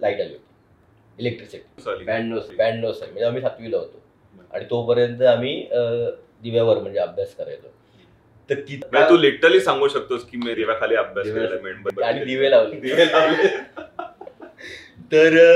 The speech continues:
Speaker 1: अ, तिथं काय व्हायचं की कमी शिक्षक असायचे, सात वर्ग, शिक्षक तीन किंवा चार, प्रत्येकाला दोन दोन,
Speaker 2: हम्म.
Speaker 1: आणि एक शिक्षक मुख्याध्यापक असायचा ना एक वर्ग.
Speaker 2: हम्म.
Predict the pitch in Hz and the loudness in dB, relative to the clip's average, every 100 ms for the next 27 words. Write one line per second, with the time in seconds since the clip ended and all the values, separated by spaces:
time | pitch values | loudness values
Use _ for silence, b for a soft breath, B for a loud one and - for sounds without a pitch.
0 | 170 165 143 147 147 147 143 147 - _ | 8 6 6 4 4 2 -2 -8 -18 _
1 | _ _ _ _ _ _ 143 190 185 185 | _ _ _ _ _ _ -4 0 4 6
2 | 135 107 117 - - 156 160 _ _ _ | 6 2 -2 -4 -12 -16 -16 _ _ _
3 | _ 151 170 156 - 101 85 73 - _ | _ 0 0 -4 -4 -4 -4 -10 -16 _
4 | _ _ _ _ _ _ _ _ 117 127 | _ _ _ _ _ _ _ _ 0 0
5 | 135 113 107 120 - _ _ _ _ _ | 2 0 0 -6 -8 _ _ _ _ _
6 | _ 120 - 147 143 135 127 123 123 - | _ -20 -10 -10 -10 -16 -10 -2 -2 -2
7 | - - _ _ _ _ _ _ _ 113 | -10 -16 _ _ _ _ _ _ _ -10
8 | 104 135 135 139 113 92 78 - _ _ | -8 -4 -4 -2 -4 -4 -12 -16 _ _
9 | _ _ _ 95 107 120 131 131 - 127 | _ _ _ -10 -4 -2 -4 -6 -18 -20
10 | - 131 131 127 - 131 127 127 123 123 | -10 -8 -6 -6 0 0 2 0 -2 0
11 | 160 135 - - - - _ _ _ | -2 -2 -4 -8 -8 -20 _ _ _